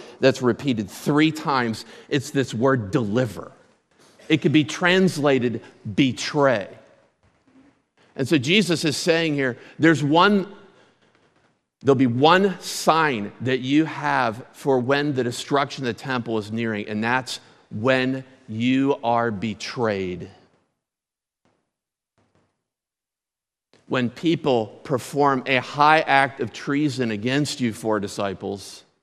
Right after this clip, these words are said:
and they deliver you over to councils and to corrupt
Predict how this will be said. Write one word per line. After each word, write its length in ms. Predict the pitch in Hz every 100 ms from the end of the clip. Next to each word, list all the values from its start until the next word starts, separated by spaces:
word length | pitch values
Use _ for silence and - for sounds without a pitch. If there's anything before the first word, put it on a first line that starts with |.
| _ _ _ _ _ _ _ _ _ _ _ _ -
and 240 | 123 113 113 - -
they 420 | 101 107 139 151
deliver 840 | 139 123 113 117 135 127 143 135 120
you 460 | 104 117 127 127 127 -
over 520 | 123 120 113 92 - - - _ _ _ _ _ -
to 320 | - 120 113 - _ -
councils 1000 | - 147 156 175 - 107 87 - - - _ - _
and 240 | - 147 135
to 280 | - 147 127 - -
corrupt 580 | 202 165 160 165 -